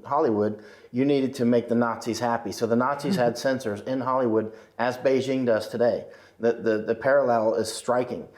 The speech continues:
Speaker 1: And, but today, for instance, uh, uh, I mean, if you, if you want, if you want your film to, to run in Beijing,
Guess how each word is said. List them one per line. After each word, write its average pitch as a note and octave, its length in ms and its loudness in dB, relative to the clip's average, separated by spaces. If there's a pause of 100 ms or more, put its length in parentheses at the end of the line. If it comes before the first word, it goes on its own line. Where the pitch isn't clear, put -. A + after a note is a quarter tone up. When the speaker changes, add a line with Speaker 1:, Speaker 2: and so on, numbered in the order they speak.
(260)
Speaker 1:
And, A2+ 280 -2
but A#2+ 200 0
today, C3 520 2
for A#2 200 0
instance, A2+ 640 -2
uh, A2 380 0 (560)
uh, G#2 420 0 (1400)
I C3 80 0
mean, B2+ 260 2
if A#2+ 200 -2
you, C#3+ 120 4
if A#2 200 0
you C#3 100 2
want, D#3+ 360 2
if A#2+ 120 2
you B2+ 120 2
want D3+ 180 2
your C#3+ 140 2
film C#3 320 2
to, A#2 320 2
to B2+ 100 0
run B2 300 2
in B2 120 2
Beijing, A2 540 2